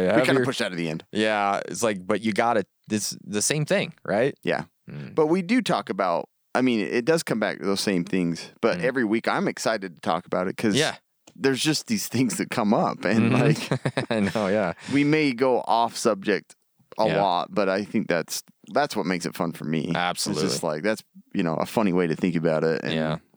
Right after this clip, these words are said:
Speaker 1: but, you know.
Speaker 2: But yeah, that's, I think, something that
Speaker 1: Trying
Speaker 2: we've
Speaker 1: to
Speaker 2: learned.
Speaker 1: drive it home, the
Speaker 2: Yeah.
Speaker 1: regular stuff.
Speaker 2: I think that's something that we've learned throughout the years is that there's the basics and it applies to every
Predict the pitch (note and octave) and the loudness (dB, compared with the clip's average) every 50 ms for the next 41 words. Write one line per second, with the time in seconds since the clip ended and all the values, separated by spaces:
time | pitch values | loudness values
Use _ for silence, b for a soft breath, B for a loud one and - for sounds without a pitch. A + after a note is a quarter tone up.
0 | _ _ - - G2 E2 - - - - _ _ - D#2+ D#2 D2+ - - _ _ | _ _ -2 -2 -2 -2 -4 -8 -16 -20 _ _ -6 -6 -6 -6 -8 -12 _ _
1 | - D3 C#3 C#3 C3+ A#2 G2+ G#2+ A#2+ A#2+ - - - A#2+ A#2+ - - C3+ G#2 - | -2 0 2 0 0 2 2 0 0 0 0 0 0 -2 -2 -2 -2 -2 0 0
2 | - A#2+ G#2 - A2+ G#2 G#2 G2 G#2+ A#2 C3 A#2+ A2 A2+ A2 A2 G#2 G#2+ G2 F#2+ | 0 0 0 0 0 0 2 2 2 2 2 2 2 2 2 2 2 2 0 -2
3 | F#2 - A#2 A2+ G#2+ G2 F2+ E2+ E2+ E2 E2 E2 E2 E2+ E2 - - - F2+ F#2+ | -2 0 0 0 2 0 0 -2 -4 -2 -2 -2 -2 -2 -4 -6 -6 -2 0 2
4 | G2 F#2 F2 F2 D2 D#2+ - - - - B B B B B - G#2+ G#2 - C3+ | 2 2 2 0 -2 -6 -8 -8 -10 -10 B B B B B -4 -4 -2 -2 -2
5 | C3 B2 A#2+ G#2+ - A#2+ A2 G#2 G2+ G2 F#2+ F2+ F#2+ F#2+ F2 F2+ F#2 F#2 F#2 F#2 | 0 2 2 2 2 0 0 0 0 0 2 2 2 2 2 2 0 0 0 -2
6 | F2 - F#2 F2+ F2 D#2+ - E2 E2+ F2+ F2 E2 D#2 D#2+ D#2 D#2+ D#2+ E2 D#2 - | -2 -2 0 0 0 0 -2 -2 0 0 0 -2 -2 -4 -4 -4 -4 -4 -4 -4
7 | - F#2 F#2+ F#2+ F2+ D#2+ D2+ F#2 E2 D#2 F#2 G#2 A2+ - - C#3 B2+ - - - | -4 -2 -2 -2 -2 -2 -4 -4 -2 0 0 0 0 2 0 0 0 0 -2 -4
8 | - - _ - F#2 F#2 F#2 G2+ - _ - _ _ - G2+ - - B2+ A2+ G#2+ | -4 -6 _ -4 -2 -2 -2 -4 -6 _ -20 _ _ -6 -4 -2 0 0 2 2
9 | G2+ F2+ - - - - _ _ _ B2 A#2 G#2 G2 G#2+ G#2+ | 0 0 -2 -4 -6 -6 _ _ _ -4 -2 0 0 -2 0